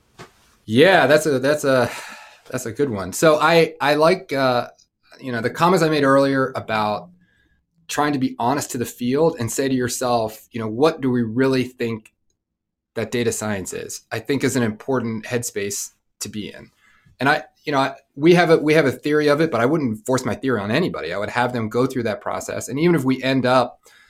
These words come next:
in different places, I think the actual, you know, the actual process of going through that is important for the field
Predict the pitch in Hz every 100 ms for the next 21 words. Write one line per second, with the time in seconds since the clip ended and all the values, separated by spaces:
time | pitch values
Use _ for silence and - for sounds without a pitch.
0 | _ - 107 117 117 107 - 151 143 110
1 | 107 107 143 135 - _ _ - 107 87
2 | 127 131 139 120 107 - _ _ _ _
3 | _ _ - 104 90 110 127 - 113 165
4 | 175 - 123 110 120 107 170 175 131 107
5 | 110 - 110 107 - 170 160 127 - 110
6 | 107 123 104 101 110